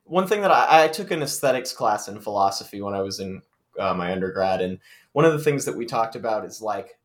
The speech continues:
there actually being skill involved in an art form. 'Cause there's taste, you can like whatever you want,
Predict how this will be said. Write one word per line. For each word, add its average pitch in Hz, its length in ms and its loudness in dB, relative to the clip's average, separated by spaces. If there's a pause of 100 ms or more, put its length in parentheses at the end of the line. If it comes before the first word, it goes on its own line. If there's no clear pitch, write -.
there 147 160 0
actually 156 480 2
being 135 440 -4
skill 175 680 4
involved 123 460 2
in 110 100 -6
an 107 80 -6
art 95 240 -4
form. 85 260 -8
'Cause 175 140 -2
there's 262 260 2
taste, 233 480 -2
you 190 80 -12
can 208 140 -6
like 240 240 -4
whatever 185 260 2
you 127 140 -8
want, 143 340 -4